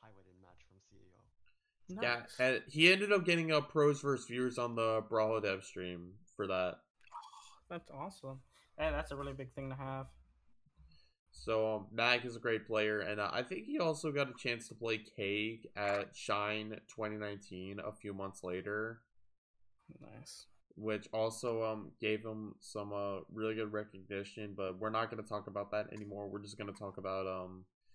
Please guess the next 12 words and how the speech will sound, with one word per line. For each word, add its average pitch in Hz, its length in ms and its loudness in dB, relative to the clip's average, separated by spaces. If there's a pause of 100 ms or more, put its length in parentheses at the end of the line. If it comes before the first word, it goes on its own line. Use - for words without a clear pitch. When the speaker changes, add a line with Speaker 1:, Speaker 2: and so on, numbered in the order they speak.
(360)
Speaker 2:
the 110 80 0
money 104 200 0
match, 113 580 -2 (100)
and 104 300 -4
we've 123 220 -6
just 135 240 -4
passed 127 340 4
thirty 123 220 -2
minutes 120 400 -4
of 110 320 0
recording. 117 500 0 (1700)
Speaker 3:
<laughs> - 100 -8